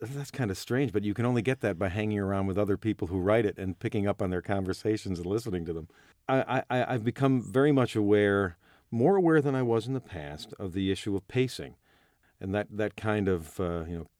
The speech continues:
keep, keeping the pages turning. Um, my, my process of writing this book was so kind of feverishly intense that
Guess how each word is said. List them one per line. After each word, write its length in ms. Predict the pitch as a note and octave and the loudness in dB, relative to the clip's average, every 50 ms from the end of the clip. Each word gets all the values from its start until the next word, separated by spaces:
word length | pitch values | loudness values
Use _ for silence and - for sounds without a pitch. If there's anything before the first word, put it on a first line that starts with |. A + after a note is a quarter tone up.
| _ - | _ -12
keep, 260 | - - A#2 - _ | -10 -10 -10 -10 _
keeping 420 | - - C#3+ C3+ - B2 G#2 G2+ G2 | -6 -4 -4 -2 0 0 0 0 -2
the 80 | F#2+ | -4
pages 520 | - - G#2 G#2 G#2 F2+ F2+ F#2 E2 - - | -4 -2 0 0 0 0 -2 -4 -6 -6 -10
turning. 480 | - - A2 A2 G#2+ G2 F2+ E2+ D#2 - _ _ _ _ _ _ _ _ _ - | -10 -6 -4 -2 0 0 -2 -4 -6 -12 _ _ _ _ _ _ _ _ _ -10
Um, 420 | G2 F#2 F2+ F2 F2 F2 F2 F#2 | -8 -6 -6 -6 -6 -6 -6 -6
my, 380 | - G2 G2+ G#2 G#2+ A2+ A2+ A2 - | -6 -2 0 0 0 0 -2 -4 -8
my 400 | - D#2 G#2+ G#2 G#2+ A2 A#2 B2 | -12 -10 -4 -2 -2 0 0 -2
process 640 | A#2 - - - A#2 G#2+ G#2 - - A2 G2 F2+ - | -2 -4 -2 0 2 2 2 0 -2 -2 -4 -2 -4
of 220 | G#2+ F2+ D#2 E2 E2+ | -6 -6 -6 -4 0
writing 360 | G2+ G#2+ B2+ D3 C#3 G#2 F2 | 2 2 2 2 0 -2 -2
this 180 | E2 D#2+ - - | -4 -6 -8 -10
book 300 | _ - D#2 D2+ - - | _ -10 -10 -8 -8 -8
was 160 | E2+ E2+ - | -8 -8 -8
so 380 | - - G2 F#2 F2 E2 D2+ - _ _ _ _ _ _ _ _ _ _ _ _ | -8 -6 -4 -2 -2 -4 -4 -8 _ _ _ _ _ _ _ _ _ _ _ _
kind 220 | - G#2+ G2 F#2+ F2 | -6 -4 -4 -2 -4
of 100 | F2 D#2+ | -6 -6
feverishly 1080 | - - _ _ - - A2+ G#2 F#2 F2+ F#2 F#2+ F2+ - - - F#2+ F#2+ F2+ F2 F2 | -10 -16 _ _ -8 -6 -6 -4 -4 -2 -2 -2 -2 -4 -6 -4 -4 -2 -2 -4 -4
intense 640 | F2 E2+ E2 - - - A2+ G#2+ F#2+ F2 - - - | -6 -8 -8 -10 -8 -6 -4 -2 -4 -4 -6 -10 -14
that 320 | - E2+ E2 F#2+ F2+ F2 | -14 -10 -8 -6 -6 -8